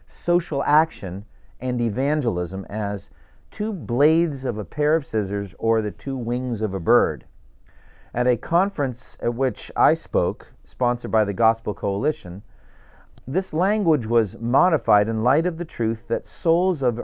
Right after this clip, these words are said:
are of infinitely greater worth than bodies, though Jesus cared for both. So the slogan of that conference became, "We are committed to alleviating all suffering, but especially eternal suffering."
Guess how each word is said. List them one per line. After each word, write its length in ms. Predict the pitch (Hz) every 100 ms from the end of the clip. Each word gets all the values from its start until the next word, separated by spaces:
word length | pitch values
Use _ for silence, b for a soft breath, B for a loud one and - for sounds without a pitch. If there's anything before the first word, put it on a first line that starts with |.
| -
are 220 | 123 120
of 140 | 107 -
infinitely 560 | 170 196 - 175 135 165
greater 440 | 131 139 147 147
worth 460 | 113 120 131 - -
than 240 | 98 117 107
bodies, 440 | 120 113 82 90
though 120 | 104
Jesus 400 | 90 117 120 123
cared 340 | - 117 104 95
for 80 |
both. 380 | 95 139 120 - - b b
So 120 | - 131
the 120 | 120
slogan 380 | - 147 131 117
of 120 | 101
that 240 | 165 202
conference 600 | - 113 98 101 - - - 104
became, 540 | 110 - 101 90 110 b b b b b b - - -
"We 200 | 123 135
are 120 | 117
committed 600 | - 113 120 165 214 165
to 220 | - 127
alleviating 760 | 113 110 160 175 170 165 156 147 -
all 340 | 175 190 202
suffering, 720 | - - 104 - 95 95 95 -
but 100 | 120
especially 920 | 110 - - 175 170 - 139 123 113 - -
eternal 480 | 104 - 123 107 85
suffering." 480 | - 67 - -